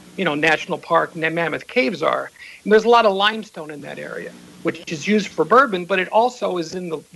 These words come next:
the, the ground, and it grows that blue grass. And so, you know, water has a lot to do with a lot of things that we consume. And if the water is good, then that product is good.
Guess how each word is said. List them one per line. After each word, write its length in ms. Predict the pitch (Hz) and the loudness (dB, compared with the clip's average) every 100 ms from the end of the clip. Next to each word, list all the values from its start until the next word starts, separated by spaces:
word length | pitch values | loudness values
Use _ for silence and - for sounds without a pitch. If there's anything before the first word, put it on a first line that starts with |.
| 151 | -12
the, 260 | 160 151 147 - _ | -8 -6 -8 -14 _
the 200 | 151 139 | -6 -6
ground, 680 | 127 170 180 247 156 147 175 - _ _ - | -2 4 6 6 4 0 -4 -12 _ _ -4
and 100 | 190 | -2
it 120 | 190 | 0
grows 320 | 180 190 196 202 | 4 4 4 4
that 200 | 202 160 | 0 0
blue 240 | 190 196 | -6 -4
grass. 600 | - 202 196 - - - - - - - | -2 -2 -2 -6 -18 -20 -20 -20 -20 -8
And 280 | 180 170 170 | -4 -2 -2
so, 380 | - 185 170 160 - | 0 2 2 -2 -10
you 140 | 208 202 | -6 -4
know, 80 | |
water 440 | 156 185 220 226 196 | 2 4 4 4 -2
has 280 | 180 190 170 | -6 -8 -4
a 40 | |
lot 260 | 170 190 185 | 0 0 -2
to 80 | |
do 220 | 165 175 170 | -10 -8 -6
with 220 | 156 - | -8 -8
a 40 | |
lot 260 | 147 175 180 | -2 0 0
of 120 | 156 | -6
things 360 | - 160 151 - | -12 -16 -14 -16
that 120 | - | -16
we 140 | - - - | -18 -20 -20
consume. 440 | - - 143 139 151 - - - - | -20 -14 -14 -14 -18 -20 -20 -14 -6
And 160 | 175 | -6
if 80 | 175 | -4
the 80 | 160 | 2
water 320 | 185 220 202 | 4 4 2
is 120 | 180 | -2
good, 320 | - 185 180 | -6 -4 -4
then 160 | 151 147 | -4 -2
that 220 | 165 170 | -2 -2
product 400 | - 185 131 - - | 0 0 0 -8 -20
is 100 | - | -20
good. 260 | - - | -20 -20